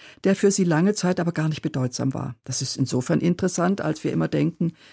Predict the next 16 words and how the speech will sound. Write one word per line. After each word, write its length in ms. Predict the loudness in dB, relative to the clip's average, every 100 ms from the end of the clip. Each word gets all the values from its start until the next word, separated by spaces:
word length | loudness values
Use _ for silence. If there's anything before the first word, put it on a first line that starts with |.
| -20 -4
Kalif 480 | 0 2 2 2
sei 240 | -2 0 0
so 140 | 2
eine 160 | 2 2
große 360 | 0 -2 -2
Sache 460 | -2 -2 -2 -2 -2
und, 420 | 0 0 -2 -4 -8
äh, 140 | -6
die 240 | -6 -6 -6
Menschen 440 | -2 0 0 -2 -2
würden 200 | 0 -2
ständig 380 | 0 2 2 0
nach 120 | 0
einem 160 | 0
Kalifat 560 | 0 -2 -2 -2 -4 -2
verlangen. 460 | 0 2 6 6